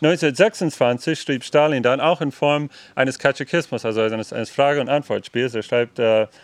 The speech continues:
neunzehnhundertsechsundzwanzig: "Was bedeuten, äh, diese Worte Lenins?" Und Stalin antwortet, äh, "Die bedeuten, dass das Proletariat des siegreichen Landes die sozialistische Produktion im eigenen Lande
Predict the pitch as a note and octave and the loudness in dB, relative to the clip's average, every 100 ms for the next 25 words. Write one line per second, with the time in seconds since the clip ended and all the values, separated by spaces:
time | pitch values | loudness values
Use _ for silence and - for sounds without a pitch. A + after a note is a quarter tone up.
0 | - _ - A#2+ A2+ A#2+ - B2 A#2+ B2 | -20 _ -6 -6 -2 -4 -4 -4 -4 -2
1 | A#2 - - - - _ A#2+ A3 B3 - | -6 -8 -20 -20 -20 _ 4 4 4 0
2 | E3+ G#3 A3 A3 F#3 F3+ E3 D3+ D3+ D#3 | 4 6 4 2 2 2 2 4 4 2
3 | F#3 E3 F3+ F3+ E3 F3+ E3+ A2 - - | 0 4 4 4 2 2 2 0 -4 -12
4 | - - - G#2 G2+ - B2+ B2+ A#2+ B2 | -20 -20 -8 -6 -6 -4 2 2 2 -2
5 | B2+ C3 B2 C3 A#2+ A#2 A2+ A2+ A2+ A#2 | -2 0 0 0 -2 0 2 4 4 2
6 | A#2 C3 C3+ D#3 G#3 A#3 A3 G3+ - - | 2 0 2 4 4 2 -2 -2 -10 -2
7 | D#3 D3 D#3 - A3 A#3+ F3+ E3+ F#3 F3+ | 0 2 0 4 6 6 2 4 4 4
8 | C3+ - A#3+ F#3+ E3 D3+ C#3 C#3+ D#3 D#3 | 0 2 0 4 2 4 4 4 4 0
9 | - A#2+ F3 G#3 G3+ F#3+ - D#3 - D#3+ | 0 2 2 4 2 2 0 -4 0 0
10 | D3+ - D#3+ C#3 C#3 F#3 G3 D#3+ D3+ D#3 | 0 0 2 2 2 2 2 4 4 4
11 | D#3 D#3 | 4 2